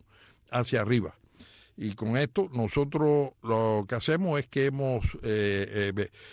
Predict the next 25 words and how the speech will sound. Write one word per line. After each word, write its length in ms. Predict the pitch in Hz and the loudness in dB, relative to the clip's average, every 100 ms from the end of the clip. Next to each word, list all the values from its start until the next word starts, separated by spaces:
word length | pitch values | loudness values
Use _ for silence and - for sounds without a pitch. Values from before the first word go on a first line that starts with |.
| - - | -20 -8
eh, 280 | - 101 101 | -2 0 0
estado 360 | - 101 127 135 | -4 -4 -2 0
en 60 | 131 | 2
muchos 280 | 143 131 | 2 0
lugares 380 | 131 123 143 139 | 0 2 2 0
para 220 | 120 113 | 0 -2
hacer 200 | 104 135 131 | -2 0 0
este 200 | 123 120 | -2 -2
tipo 340 | 139 131 123 | -4 -2 0
de 80 | 113 | 0
trabajo, 440 | 107 110 151 135 | 0 -2 0 0
como 320 | 123 107 107 | -2 -2 0
en, 360 | 107 104 101 95 | 0 0 -2 -4
en, 200 | 95 92 | -4 -4
en 120 | 95 | -2
Nicaragua, 760 | 107 113 110 131 160 156 139 120 | -2 0 2 2 2 0 0 0
después 300 | 110 120 127 | -2 0 0
de 80 | |
los 120 | 123 110 | 0 -2
sandinistas, 600 | 113 104 113 175 - 143 | -2 0 0 0 0 -4
en 60 | |
Panamá, 720 | 117 101 101 127 160 156 139 | -2 -4 -2 -2 0 0 -2
en, 240 | 107 95 90 | -6 -8 -10
en 340 | 92 90 95 | -10 -10 -12
Polonia, 800 | 87 101 107 170 175 165 135 113 | -6 -2 2 4 4 2 -2 -6